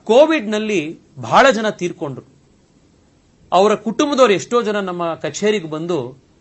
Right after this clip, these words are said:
ಅವ್ರು ನಮಗೆ, ಆ, ಸಹಾಯ ಮಾಡಿಸಿದ್ದಕ್ಕೆ ಧನ್ಯವಾದ ಹೇಳಿದ್ರು. ಯಾಕೆಂದ್ರೆ ಅವ್ರ ಅಕೌಂಟಿಗೆ ನೇರವಾಗಿ ಎರಡು ಲಕ್ಷ ರೂಪಾಯಿ ಬ್ಯಾಂಕಿಂದ ಜಮಾ ಆಗಿತ್ತು. ತಾವು ದಯವಿಟ್ಟು ಲೈಫ್ ಇನ್ಶೂರೆನ್ಸ್ ಮಾಡಿಸಿ.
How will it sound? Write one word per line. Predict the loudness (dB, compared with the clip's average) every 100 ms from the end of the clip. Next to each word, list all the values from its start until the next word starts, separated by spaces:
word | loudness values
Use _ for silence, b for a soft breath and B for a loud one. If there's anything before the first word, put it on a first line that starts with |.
| -20 -8
ಅವ್ರು | -2 0 0
ನಮಗೆ, | -2 0 0 -2 -8 -16 _ _ _ -14
ಆ, | -8 -6 -6 -8 -12 -18 -14
ಸಹಾಯ | -4 -2 2 2
ಮಾಡಿಸಿದ್ದಕ್ಕೆ | 2 -2 -4 -8 -8 -8
ಧನ್ಯವಾದ | -6 -4 -2 -2
ಹೇಳಿದ್ರು. | -2 -6 -8 -6 -8 -10 _
ಯಾಕೆಂದ್ರೆ | -12 -8 -6 -4
ಅವ್ರ | -4 -4
ಅಕೌಂಟಿಗೆ | -6 -6 -6 -6 -6
ನೇರವಾಗಿ | -6 -4 -2 -2 -2 -4 -4
ಎರಡು | -6 -8
ಲಕ್ಷ | -10 -12
ರೂಪಾಯಿ | -10 -10 -10 _ _ _ _ _ _ _ _ _ _ _ _ -8
ಬ್ಯಾಂಕಿಂದ | -2 -2 -4 -8 -8
ಜಮಾ | -8 -6 -6
ಆಗಿತ್ತು. | -6 -12 -20 _ _ _ _ _ _ _ _ _ _ _ _ _ _ 0
ತಾವು | 2 2 0
ದಯವಿಟ್ಟು | 0 0 0 -2 0
ಲೈಫ್ | 0 -2
ಇನ್ಶೂರೆನ್ಸ್ | -6 -6 -6 -6 -8
ಮಾಡಿಸಿ. | -10 -10 -8 -12